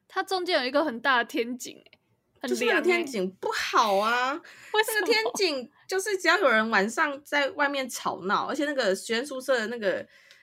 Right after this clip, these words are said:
Speaker 2: 墙壁隔音又没有盖很好，然后有时候有些学生晚上喝醉酒回来是怎么样，
Speaker 1: 嗯。
Speaker 2: 就很北蓝，然后只要在走廊大声一点，整栋都听得到，而且还有回音。
Speaker 1: 真的哦。
Speaker 2: 不过我那时候是住一楼，然后我还跟另外一个室友一起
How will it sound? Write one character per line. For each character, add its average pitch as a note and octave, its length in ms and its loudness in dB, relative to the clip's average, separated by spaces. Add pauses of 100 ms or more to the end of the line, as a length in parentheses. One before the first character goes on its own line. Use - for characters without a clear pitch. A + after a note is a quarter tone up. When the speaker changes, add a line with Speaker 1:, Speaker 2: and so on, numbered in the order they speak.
Speaker 2:
墙 A3 240 -4
壁 A#3 300 -8
隔 G3 160 0
音 A3+ 80 -2
又 B3 100 -6
没 G#3+ 80 -4
有 E3+ 60 -4
盖 G3 180 2
很 F3+ 220 -6
好， F#3 280 -8
然 D3+ 120 -6
后 A3+ 60 -4
有 F#3+ 60 2
时 F#3 100 -6
候 G#3+ 60 -4
有 E3+ 100 -2
些 F#3+ 120 0
学 D3 180 -6
生 E3 420 -10
晚 D3+ 140 -4
上 G#3 280 -2
喝 A#3 140 -4
醉 A#3 120 -2
酒 E3 140 -6
回 F3+ 80 -4
来 D#3 120 2
是 F3+ 60 -2
怎 E3 100 -14
么 B2+ 80 -10
样， F3 140 -4
Speaker 1:
嗯。 G3 40 -4
Speaker 2:
就 G#3 60 -6
很 D3+ 100 -8
北 C3 220 -10
蓝， - 160 -10 (240)
然 G#3+ 100 0
后 C4 120 4
只 C#4+ 120 0
要 B3 100 6
在 D4+ 100 2
走 F#3+ 220 0
廊 D3+ 240 -4
大 A#3 180 4
声 A3 180 -4
一 A#3+ 120 -6
点， F3+ 200 -4
整 F3 200 -4
栋 C4 140 0
都 A#3+ 60 -2
听 A#3+ 140 -2
得 E3+ 80 0
到， G#3+ 200 0
而 C4+ 60 0
且 A3+ 80 -4
还 F#3 60 0
有 F3 100 -2
回 C#3 200 -8
音。 D3 340 -12 (520)
Speaker 1:
真 C#4 180 -6
的 C4+ 100 0
哦。 A3+ 280 -6 (540)
Speaker 2:
不 - 80 -10
过 F4 100 2
我 C4+ 40 4
那 A#3+ 100 2
时 B3 140 -2
候 A3 340 0
是 A3 220 -10
住 F#3+ 240 -8
一 G3 120 -6
楼， - 380 -10
然 G3+ 100 -2
后 A3+ 40 -2
我 G#3 40 -2
还 E3 80 0
跟 F#3 140 -2
另 F#3+ 100 0
外 F3+ 100 -2
一 - 20 -8
个 D#3 60 -4
室 - 140 -8
友 - 100 -8
一 B3 40 -4
起 B3 80 -4